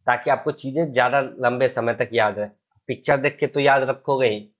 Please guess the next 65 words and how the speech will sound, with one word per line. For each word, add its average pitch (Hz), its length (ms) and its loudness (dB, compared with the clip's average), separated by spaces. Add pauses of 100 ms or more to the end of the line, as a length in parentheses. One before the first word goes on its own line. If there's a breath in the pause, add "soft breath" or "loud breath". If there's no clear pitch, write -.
साथ 123 260 0
ही 131 60 -8
साथ 127 160 2
आपको 131 300 -2
स्टोरी 131 340 2
फॉर्म 135 220 0
में 135 140 2
बताऊंगा 127 460 2
कि 120 160 -6
कैसे 117 280 0
इसका 113 180 -6
ओरिजिन 113 360 -2
हुआ, 120 200 2
कहाँ 113 320 0
से 110 140 -2
आया, 110 300 0 (260)
क्यों 131 280 -2
इसके 123 360 -2
सिनोनिम्स 120 560 0
ये 120 120 0
होंगे, 117 280 2
तो - 340 -4
आपको 165 280 0
चीजें 147 300 0
लंबे 143 300 2
समय 127 240 0
तक 123 200 -2
याद 104 240 2
रहेगी। 98 300 -8 (380)
तो 147 60 -8
इसका 170 200 -6
फायदा 139 400 0
कहाँ 117 280 -6
मिलेगा 98 380 -8
आपको? - 280 -20 (320)
तो 131 60 -6
इसका 143 200 -4
फायदा 135 340 2
डायरेक्टली 120 380 0
आपको 117 240 0
एग्जाम 117 360 2
में 107 180 -2
मिलेंगे। 104 300 -4
अपकमिंग 120 580 -2
एग्जाम 113 240 0
में 117 120 -2
जब 113 140 0
आप 110 140 -2
एग्जाम 117 300 0
देने 110 240 -4
जाओगे, 110 260 -4
तो - 400 -2
आपको 143 300 2
डायरेक्ट 147 420 0
वो 139 140 -6
क्वेश्चन 131 380 -4
स्ट्राइक 127 300 0
कर 120 100 0
जाएगा 117 200 -2
कि 120 60 -4
सर 127 180 -2
ने 131 120 -2
इस - 300 -12
मेथड 123 340 0
से 120 260 -2